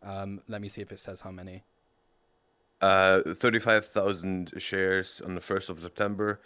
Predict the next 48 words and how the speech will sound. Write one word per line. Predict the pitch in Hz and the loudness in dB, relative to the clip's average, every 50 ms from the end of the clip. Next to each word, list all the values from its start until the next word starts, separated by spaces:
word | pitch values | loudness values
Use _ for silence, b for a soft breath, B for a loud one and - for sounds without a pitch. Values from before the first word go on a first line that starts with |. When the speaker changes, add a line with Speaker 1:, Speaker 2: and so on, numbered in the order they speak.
| b b b b b b - | b b b b b b 0
Speaker 2:
uh, | - 95 95 92 95 92 90 90 | 2 4 6 6 6 6 6 4
for | 90 - 98 95 | 4 2 0 0
one | 90 85 104 104 | 2 2 0 0
point | 95 - 101 95 90 | 0 0 -2 -2 -2
four | - - 110 117 117 | 0 2 2 4 4
million | 120 117 120 120 117 113 113 113 107 - | 4 4 4 4 2 2 0 0 -2 0
and | - 98 95 95 95 95 92 87 - | 2 4 4 4 4 2 0 -4 -8
Speaker 1:
Sixty-eight | - - - - 101 - - - 110 113 | -12 -12 -12 -12 -12 -12 -10 -8 -4 -2
K. | 113 107 | -2 -2
Speaker 2:
sixty, | - - 110 110 - - - _ - - - | -2 -2 -4 -4 -4 -6 -12 _ -20 -16 -12
sixty-eight | 104 - 110 104 - - 104 104 98 - | -8 -8 -6 -6 -4 -2 0 0 0 0
K | - 107 104 98 98 98 | 0 2 2 2 2 -2
for | 95 - - 95 95 92 95 | -2 -2 2 4 4 4 4
two | 92 - - 90 | 2 -2 -6 -6
point | - 95 90 87 | -2 -2 -2 -2
five | - 90 87 90 80 | -4 -6 -8 -8 -8
million. | 82 90 90 87 85 85 82 | -8 -8 -8 -6 -6 -6 -6
Speaker 1:
Yeah, | 117 120 110 92 | -6 -6 -6 -6
so | - - 127 | -6 -6 -4
that | 113 123 123 113 | -2 -2 -2 -4
is | 120 113 - _ _ _ _ _ | -6 -10 -12 _ _ _ _ _
a | - 113 | -8 -6
large, | 113 113 117 117 117 110 107 - - | -4 -2 0 0 2 0 0 -2 -4
large | 117 101 101 101 - | -6 -6 -6 -6 -8
chunk | - - 110 101 | -10 -10 -10 -10
of | 104 | -10
the | 98 | -10
company. | - 113 98 98 101 107 98 | -8 -8 -8 -8 -10 -10 -8
I, | 95 110 - | -8 -8 -6
I'm | 120 120 | -6 -6
not | 120 - | -6 -6
sure | - - 110 | -6 -8 -8
how | - - 123 | -4 0 0
Speaker 2:
It's | 113 107 107 | 2 6 8
Speaker 1:
many | 135 135 | 8 8
Speaker 2:
almost | 139 135 131 123 | 8 8 6 6
Speaker 1:
shares. | 104 127 | 6 8
Speaker 2:
like | 123 117 113 - | 8 6 6 6
there's | - 117 113 107 104 - | 6 8 8 8 6 4
definitely | - 117 120 120 117 - - 117 110 107 107 107 107 104 - | 6 6 6 6 6 6 4 4 4 4 4 4 4 6 8
absolutely | 104 104 101 98 - - 107 101 76 78 90 | 6 6 6 4 0 -2 -2 -2 0 0 2
no | 90 92 95 92 92 | 2 4 4 4 4
insider | 78 95 95 92 - 92 90 92 90 | 2 2 0 0 0 0 2 2 2
trading | - - 98 90 85 87 85 | 2 2 2 2 0 -2 0
going | 82 87 87 85 85 85 | 0 2 2 2 2 2
on | 87 87 87 85 82 80 87 | 2 2 2 0 -2 -4 -2
when | 87 87 87 | -2 -2 0
you | 85 87 85 85 82 80 | 0 0 2 0 0 -2